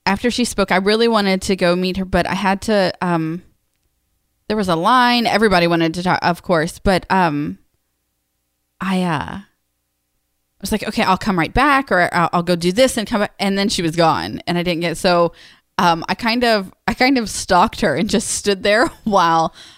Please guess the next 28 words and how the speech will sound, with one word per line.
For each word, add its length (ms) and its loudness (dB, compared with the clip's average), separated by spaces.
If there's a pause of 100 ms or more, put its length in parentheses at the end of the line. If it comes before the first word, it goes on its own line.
(180)
another 320 4
friend 200 0
of 60 0
ours 180 2
was 140 -4
actually 300 -4
talking 420 0
to 140 0
her, 240 0
and 160 -4
I 60 -2
just 160 -6
kind 140 -4
of 60 2
stood 460 2
off 240 -2
to 80 -4
the 80 -8
side 320 -2
because 260 -2
I 80 2
wasn't 320 0
gonna 160 -4
miss 220 -4
my 100 -2
chance 320 -6
this 160 -8
time. 380 -8